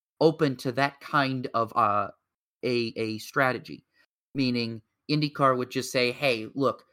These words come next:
we've got this big sponsor. They're gonna do a lot of promotion. They're gonna promote this event. We'd like to just rent this venue, rent your venue for this weekend." And, you know, and, uh, let's be honest, nascar is cutting a lot of dates within their own,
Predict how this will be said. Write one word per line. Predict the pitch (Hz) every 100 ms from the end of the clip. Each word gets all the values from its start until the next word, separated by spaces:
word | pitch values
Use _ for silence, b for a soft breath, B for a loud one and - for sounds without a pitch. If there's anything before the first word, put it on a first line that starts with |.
| _ _ _
we've | - 143 143
got | 143 135
this | 139 -
big | - 156 -
sponsor. | - 156 151 - 160 151
They're | 135 120
gonna | 123
do | 117 117
a |
lot | 113 127 156
of | -
promotion. | 160 139 143 143 139
They're | 123 139
gonna | 156
promote | 151 143 135 135
this | 131 123
event. | 117 117 117 _ _ -
We'd | 143 165
like | 151 143 -
to | 120
just | - 131 -
rent | 110 113 156 -
this | 175 151
venue, | 139 151 143 131 131 131 - _ _ _ -
rent | 127 156
your | 170 147
venue | 143 139 131 127
for | - 120 117 113 113 104 _ _ -
this | 135 147
weekend." | 135 156 151 123 110 107 113 _ _ _ _ _ -
And, | 123 123 117 113
you | - 143
know, | 113
and, | 131
uh, | 127
let's | 139 143
be | - 175
honest, | 190 143 120
nascar | 139 143 -
is | 147
cutting | - 175 143
a |
lot | 131 160
of | 165
dates | 180 190 - -
within | 123 135
their | 131 127
own, | 147 151